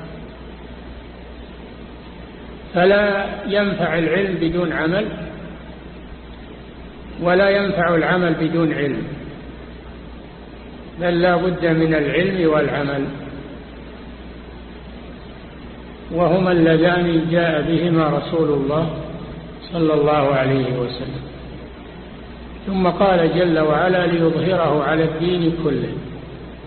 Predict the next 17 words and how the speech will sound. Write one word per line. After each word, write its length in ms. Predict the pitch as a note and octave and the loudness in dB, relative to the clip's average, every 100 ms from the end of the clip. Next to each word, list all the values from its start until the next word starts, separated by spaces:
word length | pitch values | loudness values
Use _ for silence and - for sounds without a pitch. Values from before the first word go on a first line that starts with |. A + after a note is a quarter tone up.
| - - - - - - - - - - | -14 -14 -14 -14 -14 -14 -16 -16 -16 -12
ليظهر 640 | - D#3+ F#3 F3 D#3 D#3 D3+ | -2 4 4 6 4 4 4
دين 340 | D#3+ F3 E3 | 4 4 4
محمد 720 | D#3+ D#3 F3+ E3+ D#3 C#3+ C#3+ C#3 | 2 2 2 2 2 2 0 -2
صلى 200 | E3+ D#3+ D#3 | 0 2 2
الله 400 | D3+ D#3+ D#3 D3+ | 4 4 4 2
عليه 420 | C#3+ D3 C#3 C#3 | 2 2 2 2
وسلم 600 | C3+ C3+ D#3+ E3+ F3+ D#3 | 0 -2 0 0 0 2
ويعليه 840 | D3 D3 B2 D3+ E3+ E3+ D#3 D3 - - - - - - - - - - - - - - - - E3+ | 2 2 2 2 4 4 4 2 0 -4 -6 -8 -10 -12 -14 -14 -14 -14 -12 -12 -12 -12 -12 -6 2
على 220 | E3 D#3+ D#3+ | 4 4 4
سائر 380 | E3 E3+ E3 D#3+ D#3+ | 4 6 4 2 2
الأديان، 600 | D#3 D3 D3 D#3+ C#3+ - - - - - - - - - - - - - | 2 0 2 2 2 -4 -8 -10 -12 -14 -14 -14 -16 -16 -16 -16 -16 -8
على 200 | D#3 D3+ D#3 | -2 2 2
الدين 640 | D3+ D3 F3+ G#3 G#3 - - - - - - - - F3 | 2 4 4 4 0 -4 -8 -10 -12 -14 -14 -14 -6 0
أي 120 | D#3+ | 2
على 300 | D3+ D#3+ D#3 | 4 4 2
جميع 500 | D#3 D#3 F3+ G#3 G#3+ | 2 0 2 2 2
الأديان، 1000 | F#3 E3+ E3+ D#3 D3 D#3 D3 C#3+ C#3+ - | 2 2 2 0 2 2 4 2 0 -4